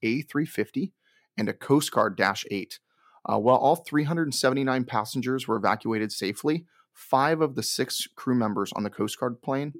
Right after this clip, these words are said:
tragically lost their lives. Transport Minister Tietso Sayodo, sorry if I said that incorrectly, emphasized the importance of restoring confidence in aviation, stating, "One of my biggest missions is to restore confidence in aviation as a public transport."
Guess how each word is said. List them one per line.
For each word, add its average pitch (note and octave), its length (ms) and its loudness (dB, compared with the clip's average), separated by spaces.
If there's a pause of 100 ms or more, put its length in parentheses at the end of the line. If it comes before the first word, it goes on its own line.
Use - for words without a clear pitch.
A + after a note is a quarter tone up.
(160)
tragically - 560 -2
lost G2 280 2
their G2+ 120 -4
lives. - 420 -4 (360)
Transport E3+ 460 -2
Minister C3+ 440 0
Tietso B2 420 2
Sayodo, G#2 760 2
sorry G2+ 220 2
if G2 140 0
I F#2+ 80 4
said F#2+ 240 2
that F#2+ 120 0
incorrectly, A2 720 0
emphasized D#3+ 580 0
the A#2 60 2
importance A#2+ 420 2
of A2 60 -2
restoring G#2 380 0
confidence G#2 420 0
in G2 120 0
aviation, G2 460 -2
stating, A2+ 520 0 (400)
"One B2 160 2
of D3 60 4
my B2+ 140 4
biggest C3+ 440 2
missions C3 420 2
is - 180 -4
to - 80 -10
restore G#2 300 0
confidence G#2 560 0
in G2+ 160 -4
aviation G2 460 -2
as F#2 100 -8
a F#2 60 -4
public F#2 300 -6
transport." - 580 -8